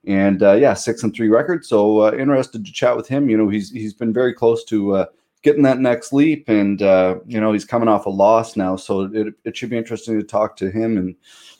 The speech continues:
and see kind of what changes he's gonna make, uh, moving forward. As well, uh, with, uh, Kyle Prepelic. Kyle Prepelic, he's, he's a Canadian, uh, professional lightweight out of,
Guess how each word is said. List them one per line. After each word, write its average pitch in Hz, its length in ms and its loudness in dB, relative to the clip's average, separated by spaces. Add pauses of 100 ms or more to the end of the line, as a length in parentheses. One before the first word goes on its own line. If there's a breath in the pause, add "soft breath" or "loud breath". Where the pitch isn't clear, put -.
(220 soft breath)
and 104 120 -8
see 117 480 -4
kind 123 160 0
of 110 80 4
what 117 320 2
changes 117 460 0
he's 117 160 -2
gonna 113 140 2
make, 98 340 2
uh, 92 240 4
moving 98 320 -2
forward. 98 400 2
As 131 220 2
well, 139 260 6
uh, 107 380 6 (400)
with, 117 200 -6
uh, 107 400 0
Kyle 127 240 2
Prepelic. 123 520 -2 (440 soft breath)
Kyle 113 160 4
Prepelic, 113 480 -2
he's, 101 380 -8
he's 98 180 -8
a 90 40 -12
Canadian, 107 600 -2
uh, 90 200 -2
professional 98 500 -2
lightweight 92 440 -2
out 95 120 0
of, 90 140 -4